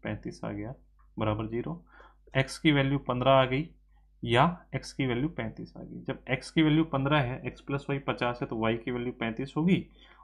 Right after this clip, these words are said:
और जब वाई की वैल्यू एक्स की पैंतीस है तो वाई की कितनी होगी, पन्द्रह होगी, एक ही बात है। मतलब एक संख्या पैंतीस होगी, दूसरी क्या होगी, पन्द्रह होगी, ठीक है। इनका एलसीएम देखना है, पैंतीस में क्या है, पाँच into सात,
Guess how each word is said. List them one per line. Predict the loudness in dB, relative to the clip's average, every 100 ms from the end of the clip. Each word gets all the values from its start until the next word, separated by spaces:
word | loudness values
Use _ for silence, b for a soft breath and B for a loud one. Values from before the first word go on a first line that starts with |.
| -10
और | 0
जब | 0 4
वाई | 4 4
की | 4 4
वैल्यू | 6 6 6 4 -2
एक्स | -2
की | -2 -4 -6 _ _ _
पैंतीस | 2 4 0 -2
है |
तो | -2
वाई | 0 0
की | -2
कितनी | -8 -4 -2
होगी, | -2 -2
पन्द्रह | -2 -6 -8
होगी, | -12 -12 -8
एक | -6 -4
ही | -4
बात | -6 -10 -14
है। | -18 B B B
मतलब | -2 0 0
एक | 0 2
संख्या | 0 -2 -2 -2
पैंतीस | -2 -2 -8 -6
होगी, | -2 -2
दूसरी | 0 -4 -4 -6
क्या | -4 -4
होगी, | -4
पन्द्रह | -4 -4 -4 -8
होगी, | -8 -14 -18
ठीक | -18 -18 -10
है। |
इनका | -4 0
एलसीएम | 0 0 -2 0
देखना | 0 -2 -8
है, | -12 -16 b b b 0
पैंतीस | 2 2 0
में | 0
क्या | 2 0
है, | 0
पाँच | 0 0 -2
into | -8 -10
सात, | -8 -8 -8